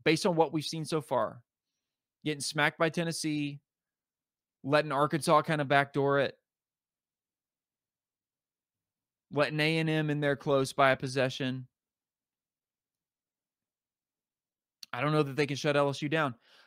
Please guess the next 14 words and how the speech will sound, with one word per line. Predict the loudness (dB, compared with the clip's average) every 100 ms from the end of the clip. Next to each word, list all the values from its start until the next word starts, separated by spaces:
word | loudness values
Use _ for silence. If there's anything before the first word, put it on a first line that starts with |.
| _
I | 4
like | 6 6 6
L | 4
S | 2
U | 0
to | 0
win | 0 -2 -4 0
outright, | 0 4 4 4 0
cover | -2 -2
the | -8
three. | -8 -6 -4 -2
I | 0
like | 0
the, | -4